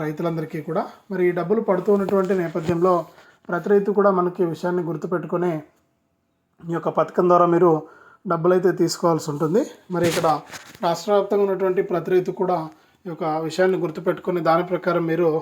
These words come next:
ఈ యొక్క పథకం ద్వారా డబ్బులు అయితే తీసుకోండి. మనకి ఇప్పటికే మనకు కేంద్ర రాష్ట్ర ప్రభుత్వాలు అయితే ఈ యొక్క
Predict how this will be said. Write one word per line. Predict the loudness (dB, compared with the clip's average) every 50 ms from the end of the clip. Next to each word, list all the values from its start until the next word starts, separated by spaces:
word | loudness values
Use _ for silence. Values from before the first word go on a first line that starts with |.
| -6 -12 _ _ -4
ఈ | -4
యొక్క | -4 -2 -4 -4 -4
పథకం | -4 -6 -2 -2 0 2 2
ద్వారా | 2 2 0 -2
డబ్బులు | -2 2 2 2 2
అయితే | 2 -2 -2 -2 -4
తీసుకోండి. | -6 -6 -8 -6 -6 -4 -2 0 -2 -2 -2 -10 -20 _ _ _ _ _ _ _ _
మనకి | -6 -4 -4 -4 -4 -4 -4
ఇప్పటికే | -2 -2 0 2 2 4 4
మనకు | 2 2 2 2 2 4 2 2 0
కేంద్ర | -2 0 2 4 4
రాష్ట్ర | 4 2 2 -4 -4 -4
ప్రభుత్వాలు | -2 -4 -2 0 0 0 2 2 -2
అయితే | 0 0 2 2 2 0 -6 -12 _ _ _ _ _ _
ఈ | -6 -4
యొక్క | -4 -4